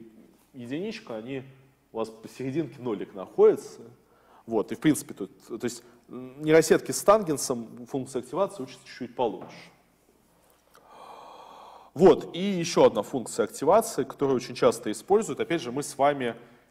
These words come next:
чуть позже, а, посмотрим ещё на несколько функций активации.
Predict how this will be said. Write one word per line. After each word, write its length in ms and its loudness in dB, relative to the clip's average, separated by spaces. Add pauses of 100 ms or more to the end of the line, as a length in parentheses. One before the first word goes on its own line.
(160)
чуть 340 -10
позже, 560 2 (420)
а, 120 -2
посмотрим 460 0
ещё 220 -4
на 120 -4
несколько 400 -12
функций 420 -10
активации. 760 -4